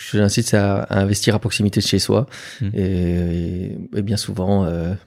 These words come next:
Speaker 1: moi, je me promène dans, quand je me promène dans la rue, j'ai toujours un petit coup d'œil, euh, en l'air sur, euh, voir s'il n'y a pas un petit panneau à vendre, un petit, euh, voilà, ça peut être, euh,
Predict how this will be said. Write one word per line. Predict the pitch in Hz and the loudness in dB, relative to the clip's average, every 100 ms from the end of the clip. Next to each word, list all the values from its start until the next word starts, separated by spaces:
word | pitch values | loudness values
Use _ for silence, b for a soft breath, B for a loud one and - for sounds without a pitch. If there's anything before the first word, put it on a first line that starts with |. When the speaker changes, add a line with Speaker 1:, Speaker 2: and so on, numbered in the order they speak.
| - | -4
Speaker 1:
moi, | 101 | -2
je | - | 0
me | 101 | 2
promène | 113 104 | 2 4
dans, | 104 107 | 2 0
quand | - | -2
je | 98 | -2
me | 98 | 0
promène | 107 104 | 2 4
dans | 98 | 4
la | 104 | 4
rue, | 123 | 2
j'ai | 107 | 0
toujours | - 110 | -2 0
un | 110 | 0
petit | - 113 - | -2 -12 -10
coup | - 117 | -4 2
d'œil, | 117 113 | 2 4
euh, | 107 104 98 98 - B B B B | 2 2 0 -2 -6 B B B B
en | 104 107 | 4 6
l'air | 117 120 117 | 6 6 2
sur, | - 110 | -2 0
euh, | 104 101 | 2 0
voir | 101 101 | -2 -2
s'il | 107 | -4
n'y | |
a | |
pas | 101 | 0
un | 98 | -2
petit | 98 | -2
panneau | - 101 101 | -2 0 2
à | 95 | 0
vendre, | 101 107 101 | 0 0 0
un | 95 | -4
petit, | - 107 | -8 -8
euh, | 87 92 82 120 _ B B B B B | -6 -6 -8 -12 _ B B B B B
voilà, | - 110 | -8 -6
ça | - 98 | -4 -2
peut | 107 | 0
être, | 98 - | 0 0
euh, | 101 95 90 | -2 0 -2